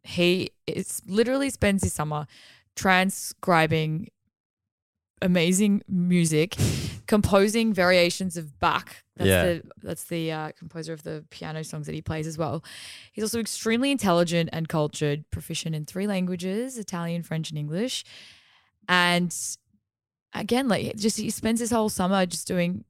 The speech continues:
Speaker 1: such in-, incredibly intellectual things. He's also, his character as well, I,
Speaker 2: Mm.
Speaker 1: it's obviously portrayed so well through Timothy, but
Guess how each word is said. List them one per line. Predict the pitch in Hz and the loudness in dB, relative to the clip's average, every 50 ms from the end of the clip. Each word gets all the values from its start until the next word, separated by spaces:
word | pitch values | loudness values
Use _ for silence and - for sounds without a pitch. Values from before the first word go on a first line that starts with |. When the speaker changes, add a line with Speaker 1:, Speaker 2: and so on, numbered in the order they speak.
| _ | _
Speaker 1:
such | _ - 190 170 - - | _ -6 -4 -4 -4 -4
in-, | - 185 180 - _ _ _ _ _ - | -4 -4 -6 -6 _ _ _ _ _ -10
incredibly | - 185 170 - - - 185 180 180 175 180 175 180 185 - - | -6 -6 -4 -4 0 0 2 2 2 2 0 0 0 0 -2 -4
intellectual | 170 170 160 - 170 165 160 - - 170 | -4 -4 -2 -2 -2 -2 -2 -4 -6 -8
things. | 160 - 175 165 160 160 160 - - - - - - - - | -6 -4 -4 -4 -4 -6 -8 -10 -14 -20 -20 -20 -20 -18 -8
He's | - 185 185 190 175 170 | 0 2 4 4 2 2
also, | - - 185 185 - - 190 185 180 | 2 2 2 2 2 2 2 2 4
his | - 202 190 - _ _ _ _ _ _ _ _ _ _ - | 4 2 0 -2 _ _ _ _ _ _ _ _ _ _ -10
character | - - - 185 185 196 208 196 - 190 185 | -8 -2 4 6 6 6 6 2 0 -2 -2
as | 180 165 | -2 -2
well, | 165 170 165 160 160 - | -2 -2 0 0 -2 -2
I, | - - 165 165 | -2 -2 -2 -2
Speaker 2:
Mm. | 160 165 90 90 80 76 | 0 -2 -2 -2 -4 -4
Speaker 1:
it's | - 180 - - - - - - _ _ _ _ _ _ - | -6 -6 -6 -6 -8 -8 -10 -12 _ _ _ _ _ _ -8
obviously | - 185 170 190 190 - - 196 175 | -6 -4 0 0 0 0 -2 -4 -4
portrayed | - 185 - - 165 165 165 - | -4 -6 -2 -2 -2 -2 -2 -4
so | - - - - - 165 165 175 | -6 -6 -4 0 2 4 4 4
well | 170 170 160 160 156 165 | 4 2 0 0 -2 -4
through | - - 175 170 | -6 -10 -10 -10
Timothy, | - - 165 160 156 151 165 165 | -8 -8 -8 -6 -6 -6 -6 -8
but | 151 143 156 151 - - | -4 -2 -2 -2 -2 -4